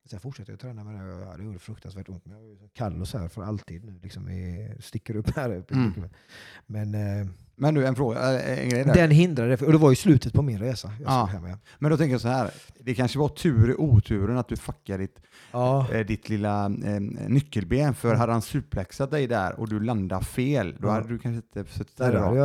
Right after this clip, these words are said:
Speaker 1: jag ju suttit i rullstol. <laughs>
Speaker 2: Ja, nej, men det är ju
Speaker 1: Nej, man vet aldrig. Det
Speaker 2: Mm.
Speaker 1: fanns i-, ja, det är så sjukt, eh, när man tänker tillbaka, ja, i foton och sånt, och man tänker vad, det är en grej när man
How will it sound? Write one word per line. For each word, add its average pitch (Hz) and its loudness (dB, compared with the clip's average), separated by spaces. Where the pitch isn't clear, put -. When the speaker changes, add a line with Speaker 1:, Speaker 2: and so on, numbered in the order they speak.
Speaker 1:
jag 135 4
ju 135 2
suttit - -8
i - 0
rullstol. 151 4
<laughs> 339 -2
Speaker 2:
Ja, 180 6
nej, 160 6
men 156 4
det 147 4
är 135 6
ju 117 4
Speaker 1:
Nej, 135 0
man 120 0
vet 120 -2
aldrig. 110 -4
Det 135 2
Speaker 2:
Mm. 156 6
Speaker 1:
fanns 117 0
i-, 131 0
ja, 120 -2
det 127 0
är 131 2
så 139 -4
sjukt, - -4
eh, 107 -12
när 110 -4
man 117 -4
tänker 120 -6
tillbaka, 117 -10
ja, 117 -10
i 117 -10
foton - -12
och 104 -12
sånt, 101 -10
och 104 -12
man 101 -10
tänker 104 -12
vad, 95 -12
det 135 -2
är 131 2
en 127 0
grej 120 0
när 110 -6
man 101 -6